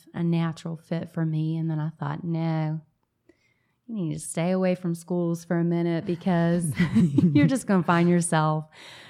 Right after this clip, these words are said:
so frustrated at that policy." And, um, so bit by bit, as I got into the coursework and really started to think about all the issues I care about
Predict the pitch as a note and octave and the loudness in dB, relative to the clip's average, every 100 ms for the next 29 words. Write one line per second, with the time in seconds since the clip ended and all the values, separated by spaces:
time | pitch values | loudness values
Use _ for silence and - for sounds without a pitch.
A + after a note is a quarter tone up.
0 | - - - G#3 A#3+ G#3+ F3+ - E3+ E3+ | -20 -6 4 4 6 6 4 4 2 2
1 | E3+ E3+ F#3 F3 - E3+ D3+ D3+ D#3 D#3 | 0 -2 -2 -2 2 2 4 2 -2 -2
2 | D3 D3 D3 D3+ D#3 D#3 D3+ - _ - | -2 -2 -4 -4 -6 -6 -8 -12 _ -20
3 | - - - _ - E3 D3 C#3+ C#3 C#3+ | -20 -20 -20 _ -4 0 0 0 -2 -4
4 | C#3 _ _ _ _ _ - - - - | -10 _ _ _ _ _ -20 -18 -6 0
5 | G3+ G3 F#3+ F#3+ F#3+ F3 - _ G3 A3+ | 2 4 4 4 2 -2 -14 _ -6 -4
6 | B3 A3 G3 F3 F#3 F3 F3+ F3 E3 F3+ | 0 2 2 2 2 2 0 -2 -4 -2
7 | F3 F3 E3+ - E3+ - F#3+ F3+ F3+ - | 0 0 -2 -6 -10 -6 -4 -4 -6 -6
8 | E3+ E3 E3 E3 _ - _ - E3+ F3+ | -2 0 -2 -6 _ -20 _ -8 -6 -4
9 | G#3 A3+ G#3+ - G3 F3+ E3+ E3+ F3+ F3+ | -2 -2 -2 -2 -2 -2 -4 -4 -4 -4
10 | E3+ E3+ G3 G#3+ B3 C4 A3+ - F3 - | -4 -6 0 2 4 2 -4 -6 -8 -8
11 | E3+ F3 E3+ F3+ E3+ E3 E3+ E3 F3+ | -10 -10 -10 -8 -8 -8 -8 -8 -8